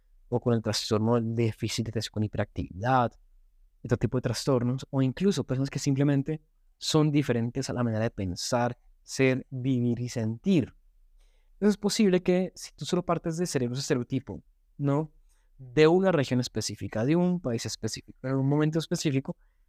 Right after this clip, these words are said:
discrimines a otras personas. Se proponen protegernos contra sesgos.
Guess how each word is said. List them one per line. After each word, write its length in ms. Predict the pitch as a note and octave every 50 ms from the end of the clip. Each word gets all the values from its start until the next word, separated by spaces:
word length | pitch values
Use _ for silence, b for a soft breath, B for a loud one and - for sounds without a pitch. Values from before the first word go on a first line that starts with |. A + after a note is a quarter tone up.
| - - _
discrimines 800 | B2+ C3 C3 - - - - A#2 A#2 A#2 B2 B2+ C3 B2+ - -
a 60 | A2
otras 240 | - - - - -
personas. 560 | - F2 - - - - - - - - - _ _ _ _ _
Se 140 | - - -
proponen 440 | D3 B2 B2 B2+ C#3 D3+ D#3 - - _ _
protegernos 420 | - F3 - - D3+ B2 A2+ G#2
contra 200 | - C3 A#2+ C#3
sesgos. 480 | - - G3+ D3+ A#2 F#2+ D#2 - -